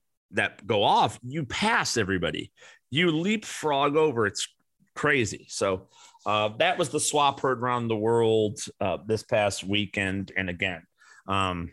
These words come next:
not something we plan on doing. Hopefully we'll never be in that situation again. Hopefully we're just always leading, or at least in contention with our regular lineup. But that's what we do at elite fantasy dot com.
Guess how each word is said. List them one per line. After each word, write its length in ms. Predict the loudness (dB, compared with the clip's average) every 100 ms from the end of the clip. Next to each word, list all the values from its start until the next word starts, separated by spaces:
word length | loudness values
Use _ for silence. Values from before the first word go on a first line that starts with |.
| -4
not 240 | -2 -2
something 380 | 0 0 2 0
we 100 | 0
plan 300 | 0 0 2
on 100 | 2
doing. 240 | 4 4
Hopefully 300 | 2 2 0
we'll 100 | 0
never 260 | 2 2 2
be 140 | 0
in 60 | 0
that 180 | 0 0
situation 600 | -2 2 2 2 0 0
again. 280 | 0 0 0
Hopefully 280 | -4 -2 0
we're 140 | 0
just 180 | 2 2
always 240 | 2 2 2
leading, 460 | 2 4 2 0 0
or 140 | -2
at 100 | 0
least 260 | -2 -2 -2
in 180 | -2 0
contention 520 | 0 0 2 0 0
with 100 | 0
our 80 | 0
regular 360 | 2 2 0 0
lineup. 420 | -2 -2 -2 -2 _ _ -20 -20 _
But 360 | 0 2 2 0
that's 300 | 0 0 0
what 100 | -4 -2
we 140 | -2
do 480 | 2 2 2 0 0 -2
at 140 | -2
elite 300 | -2 -4 -2
fantasy 340 | -4 -2 -4
dot 240 | -2 -2 -2
com. 220 | -6 -8